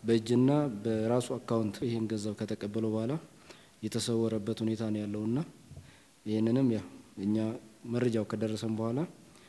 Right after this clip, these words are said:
የምርመራ ቡድኖችን በማቋቋም ከክትትል ክፍላችን ጋር በጋራ በመሆን ተጠርጣሪውን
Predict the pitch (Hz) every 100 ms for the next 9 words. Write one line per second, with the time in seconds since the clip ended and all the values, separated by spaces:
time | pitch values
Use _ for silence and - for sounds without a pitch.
0 | - - 110 110 107 113 110 113 110 107
1 | 110 107 - 107 101 - - - 110 110
2 | 107 104 107 110 110 143 165 - - -
3 | - - - 113 104 107 - - 120 123
4 | 123 110 110 113 110 - 110 107 107 107
5 | 110 107 110 117 156 - - - - -
6 | - - - 117 123 117 117 127 147